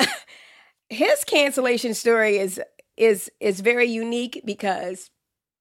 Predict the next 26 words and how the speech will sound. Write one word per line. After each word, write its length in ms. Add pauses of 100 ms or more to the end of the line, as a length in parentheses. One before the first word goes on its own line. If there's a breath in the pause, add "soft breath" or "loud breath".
(640)
you 80
know, 220
there 200
was 220
issues 400
with 140
him 320
with 160
Aaliyah. 720 (280 loud breath)
There 140
was 160
issues 380
with 100
him 220
with 100
the 80
tape, 540 (280 loud breath)
and 160
that 140
kinda 580 (300 soft breath)
subsided 1000
for 220
a 20
while. 600
And 220
then 520